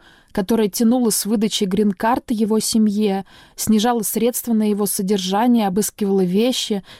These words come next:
прослушивала телефон. В общем, Виктор даже подумывал о том, чтобы вернуться в Советский Союз. Такие вот дела.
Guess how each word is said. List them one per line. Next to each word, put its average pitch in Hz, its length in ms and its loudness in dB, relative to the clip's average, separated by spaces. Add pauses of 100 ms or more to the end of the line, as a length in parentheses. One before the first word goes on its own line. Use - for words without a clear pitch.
прослушивала 208 600 0
телефон. 226 680 0 (400)
В 202 80 -2
общем, 214 340 0 (100)
Виктор 226 360 -2
даже 208 320 -2
подумывал 208 580 0
о 196 140 -2
том, 254 300 0
чтобы 196 320 -6
вернуться 208 500 0
в - 20 -12
Советский 208 480 -2
Союз. 208 600 -2 (120)
Такие 208 300 -2
вот 190 180 -2
дела. 175 400 -2